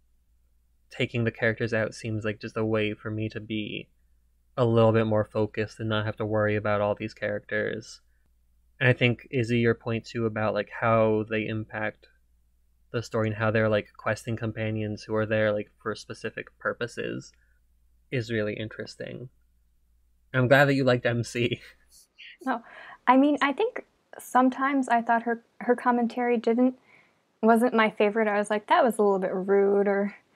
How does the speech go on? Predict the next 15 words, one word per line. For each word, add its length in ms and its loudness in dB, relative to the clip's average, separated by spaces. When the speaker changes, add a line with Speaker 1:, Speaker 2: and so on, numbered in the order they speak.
Speaker 2:
uh, 240 0
I 120 8
would 200 6
have 240 0
not 340 2
said 260 -2
that, 280 4
um, 320 2
in 120 4
my 100 4
personal 400 -2
opinion, 460 0
but 260 2
her, 460 4
um, 360 0